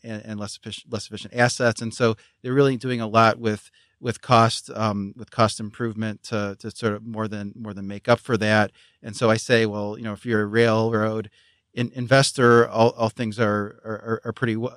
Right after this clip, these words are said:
uh, pretty great right now. I mean, you're, you're happy with the returns, and,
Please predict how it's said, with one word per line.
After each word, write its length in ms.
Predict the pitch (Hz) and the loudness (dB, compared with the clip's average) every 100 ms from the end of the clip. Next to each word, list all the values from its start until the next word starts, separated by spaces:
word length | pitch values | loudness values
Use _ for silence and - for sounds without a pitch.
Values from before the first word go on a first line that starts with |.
| - | -12
uh, 200 | 117 107 | -6 -6
pretty 180 | - 120 | -4 -2
great 300 | 143 156 139 | 4 6 6
right 180 | 120 117 | 4 4
now. 220 | 127 117 | 4 2
I 20 | |
mean, 140 | 113 113 | 2 -4
you're, 100 | 110 | -6
you're 140 | 110 | -2
happy 180 | 120 117 | -2 -2
with 120 | 110 | -10
the 60 | 107 | -12
returns, 540 | 110 156 139 135 110 | -2 2 2 2 -2
and, 460 | 117 123 110 107 | -8 -6 -4 -4